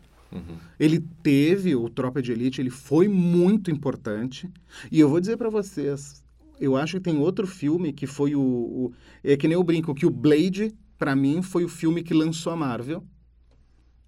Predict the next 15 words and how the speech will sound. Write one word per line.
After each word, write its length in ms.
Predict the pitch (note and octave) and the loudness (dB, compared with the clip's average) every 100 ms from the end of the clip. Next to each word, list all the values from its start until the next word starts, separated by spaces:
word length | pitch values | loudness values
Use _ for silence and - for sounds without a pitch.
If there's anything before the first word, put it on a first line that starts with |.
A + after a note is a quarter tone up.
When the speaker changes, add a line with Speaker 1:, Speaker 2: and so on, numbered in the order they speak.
| - | -4
Speaker 2:
E 100 | E3 | -4
pra 260 | E3 E3 F#3 | -2 -2 2
mim, 220 | D#3 C#3+ | 2 4
no 180 | C3+ D#3+ | 2 0
cinema 340 | G#3+ F#3 F#3 | -2 -2 0
nacional, 680 | F3+ D#3+ E3 C3+ A#2 F3 D#3+ | -2 -4 -4 -4 -2 -4 -4
Dois 420 | A2 A#2 G3+ A#3 | -4 0 0 0
Filhos 240 | G3 F3 D3+ | -6 -6 -6
de 80 | |
Francisco, 800 | C#3+ C3+ A#2 - C3+ - - - - - - - - | -6 -6 -6 -4 -4 -4 -10 -18 -18 -20 -20 -14 -2
mesmo 440 | C3+ D3 G#3+ A3+ G3+ | 2 4 4 2 -2
sendo, 420 | - C#3+ C3 A#2 | 0 2 2 0
seguindo 400 | - A#2+ C3+ F#3+ | -6 -4 -2 0
a 40 | |
formulazinha 1000 | F#3 F#3 E3+ E3 D3+ C3+ C3 C3+ B2 A#2+ | 0 -2 -4 -2 -4 0 2 4 2 -2